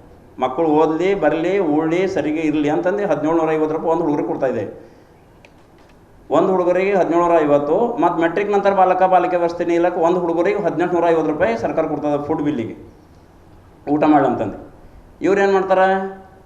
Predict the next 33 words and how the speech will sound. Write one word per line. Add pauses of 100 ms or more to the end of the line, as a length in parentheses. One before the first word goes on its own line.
(440)
ಒಂದು
ಲಕ್ಷದ
ಎಂಬತ್ತು
ಸಾವಿರ
ರೂಪಾಯಿ
ಒಂದು
ನೂರು
ಹುಡುಗರು
ಒಂದು
ಲಕ್ಷ
ಎಂಬತ್ತು
ಸಾವಿರ
ರೂಪಾಯಿ
ಒಂದು
ತಿಂಗಳಿಗೆ
ಆಯಿತು (120)
ಒಂದು
ಹಾಸ್ಟೆಲ್ಗೆ. (320)
ಅಂತ
ಹದಿನೇಳು
ಹಾಸ್ಟೆಲ್
ಇರ್ತಾವೆ. (460)
ಹದಿನೇಳು
ಹಾಸ್ಟೆಲ್ದಾಗ
ಇವ್ರು
ಏನು
ಮಾಡ್ತಾರಂದ್ರೆ (420)
ಮ್ಯಾನ್ಯುವಲ್, (360)
ಮ್ಯಾನ್ಯುವಲ್
ಹಾಕ್ಲತ್ತಾರ. (1400)
ಒಂದು
ಲಕ್ಷ
ಎಂಬತ್ತು.